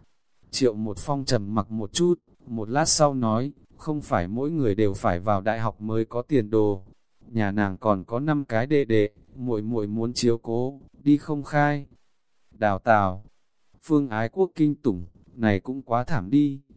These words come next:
nhiều như vậy con chồng trước." Hắn suy nghĩ một chút liền cảm thấy chính mình muốn dùng mình, nếu là chính mình ở vào như vậy vị trí,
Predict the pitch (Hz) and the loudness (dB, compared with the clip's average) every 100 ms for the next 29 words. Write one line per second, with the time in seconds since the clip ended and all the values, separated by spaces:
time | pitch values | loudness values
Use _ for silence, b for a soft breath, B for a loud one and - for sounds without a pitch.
0 | - 113 113 104 143 165 151 131 - 147 | -16 0 2 4 4 6 6 4 4 0
1 | 139 135 101 - 165 170 - _ _ _ | 2 0 0 8 8 8 0 _ _ _
2 | _ _ - 117 - 165 151 135 156 160 | _ _ -6 -2 2 6 6 6 4 2
3 | 117 - 175 170 131 107 95 104 85 110 | -4 0 -2 2 4 4 2 -2 2 2
4 | 110 - 123 147 143 101 104 123 139 123 | 2 0 -4 0 -2 0 -2 -2 2 2
5 | 104 104 98 92 - - 120 113 127 147 | 2 0 -2 -8 -16 -20 -4 2 2 2
6 | 101 - 117 156 131 104 101 90 107 98 | 0 -2 -4 0 0 0 -2 0 0 0
7 | 135 170 147 127 104 113 104 117 117 139 | 2 4 6 6 4 -4 0 -2 0 -4